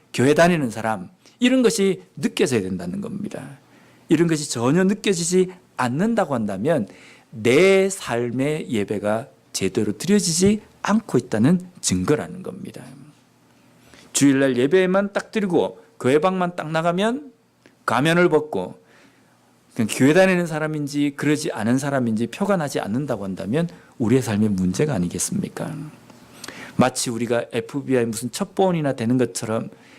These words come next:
"내가 크리스찬인 것을 아무에게도 알리지 말라"라고 일상을 살아간다고 한다면 과연 그것을 하나님께서 기뻐하시겠습니까? 셋째로,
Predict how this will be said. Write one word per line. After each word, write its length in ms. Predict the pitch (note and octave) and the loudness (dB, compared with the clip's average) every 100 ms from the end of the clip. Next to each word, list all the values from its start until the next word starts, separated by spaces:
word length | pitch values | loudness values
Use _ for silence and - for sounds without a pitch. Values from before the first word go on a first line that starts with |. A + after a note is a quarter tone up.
| - | -8
"내가 600 | A2 A2+ B2+ B2+ A2 A2+ _ _ _ | 0 2 2 0 0 -6 _ _ _
크리스찬인 520 | - B2+ - B2+ A#2+ | -8 -6 -4 -2 -2
것을 320 | G#2 G2 G#2+ G2 - - | -2 -2 -4 -6 -10 -4
아무에게도 600 | - E3 F#3+ F#3+ F3+ F3+ | 0 2 2 0 0 -2
알리지 400 | C#3+ B2+ - G#2+ | 0 -2 -4 -6
말라"라고 1400 | F#2+ G2+ G#2+ B2+ - - - - - C3+ C#3+ F3 E3 | -6 -4 -6 -6 -14 -20 -20 -20 -6 -2 2 2 0
일상을 440 | D3+ D3+ D3+ D#3 C3 | 0 -2 -2 -2 -2
살아간다고 520 | C3+ E3+ B2+ A2 A2 | -2 -2 -2 -4 -4
한다면 640 | G2+ F#2+ F#2 A2 D3 G2 - - - - - - | -6 -8 -6 -2 -2 -4 -8 -14 -20 -20 -20 -10
과연 220 | - D#3 F#3+ | 0 2 2
그것을 240 | F#3+ F#3 | 2 0
하나님께서 640 | F3+ G3 E3+ C#3+ C3+ E3 F3 - _ - | 0 2 2 0 -2 -2 -2 -10 _ -4
기뻐하시겠습니까? 1160 | - - A#2 - - - - - - - C#3 C#3 - - - - - - - - - - - - - - - - - - | -4 -2 -4 -4 -8 -8 -6 -6 -6 -10 -12 -16 -20 -20 -20 -20 -20 -20 -20 -20 -20 -20 -20 -20 -20 -14 -12 -10 -10 -4
셋째로, 800 | - E3+ B3 B3 G#3+ A#2 E2+ | 0 2 4 6 6 2 -4